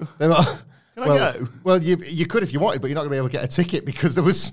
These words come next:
Speaker 2: <laughs> So
Speaker 1: already seventeen thousand sold for a fifteen thousand venue or whatever it is.
Speaker 2: Twelve thousand, I
Speaker 1: So it
Speaker 2: think.
Speaker 1: is, like, five thousand disappointed people, five thousand one plus Adam Wilborn.
Speaker 2: <laughs> Oh.
Speaker 1: Not a single seat in the house.
Speaker 2: Oh, no. I suppose I'll have to find something else to do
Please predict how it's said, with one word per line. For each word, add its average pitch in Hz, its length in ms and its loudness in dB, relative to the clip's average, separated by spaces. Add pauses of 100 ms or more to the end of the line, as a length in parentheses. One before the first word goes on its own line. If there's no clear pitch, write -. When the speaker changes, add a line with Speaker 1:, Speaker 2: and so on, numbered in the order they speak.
(120)
Speaker 2:
<laughs> - 100 -12
So 170 100 2
Speaker 1:
already 175 200 4
seventeen 170 460 2
thousand 165 300 2
sold 165 320 0
for 143 100 -6
a 123 40 -4
fifteen 151 400 -2
thousand 156 380 2
venue 165 320 4
or 143 120 6
whatever 131 300 0
it - 80 -2
is. 127 60 2
Speaker 2:
Twelve 202 240 0
thousand, - 360 0
I - 40 -2
Speaker 1:
So 196 140 2
it 196 40 0
Speaker 2:
think. 208 140 2
Speaker 1:
is, 170 240 0
like, 165 220 2
five 175 280 2
thousand 151 280 0
disappointed 147 440 -4
people, 135 320 -10
five 160 380 -2
thousand 147 280 0
one 156 180 2
plus 123 160 -6
Adam 143 180 0
Wilborn. 135 500 0 (280)
Speaker 2:
<laughs> - 40 -20
Oh. 104 320 -4
Speaker 1:
Not 160 200 0
a 165 40 2
single 180 300 0
seat 165 200 -2
in 139 60 -14
the 151 80 -4
house. 123 300 -4 (520)
Speaker 2:
Oh, 156 120 -2
no. 107 380 -4
I - 60 -14
suppose 131 280 -4
I'll 160 120 2
have 127 100 0
to 123 80 -10
find 123 160 -6
something 131 200 -6
else 123 160 -4
to 92 60 -18
do 95 200 -8